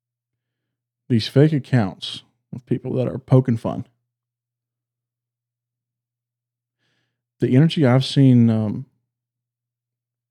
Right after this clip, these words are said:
um, you know, just really exerted towards that versus the energy that I have seen by most, not all, not all, let me make that clear, but by most of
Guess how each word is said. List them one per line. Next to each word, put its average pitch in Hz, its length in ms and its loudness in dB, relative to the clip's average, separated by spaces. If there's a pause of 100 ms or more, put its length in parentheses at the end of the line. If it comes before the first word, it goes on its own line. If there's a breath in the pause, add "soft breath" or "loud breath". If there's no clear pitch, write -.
(960)
um, - 340 -18 (360)
you 139 80 -8
know, 139 60 -8
just - 240 -16
really 120 260 2
exerted 110 680 -4 (880)
towards 117 300 2
that 92 240 -8 (640 soft breath)
versus 131 420 2
the 117 220 -2
energy 127 360 6
that 110 140 -2
I 113 80 4
have 107 140 2
seen 123 360 0
by 104 160 -4
most, 123 600 0
not 151 260 4
all, 120 380 2 (100)
not 139 260 6
all, - 280 0
let 127 80 -2
me 117 80 2
make 123 140 0
that 120 140 -2
clear, - 280 -8
but 131 80 -2
by 123 200 0
most 127 600 -2 (1160)
of 104 440 -4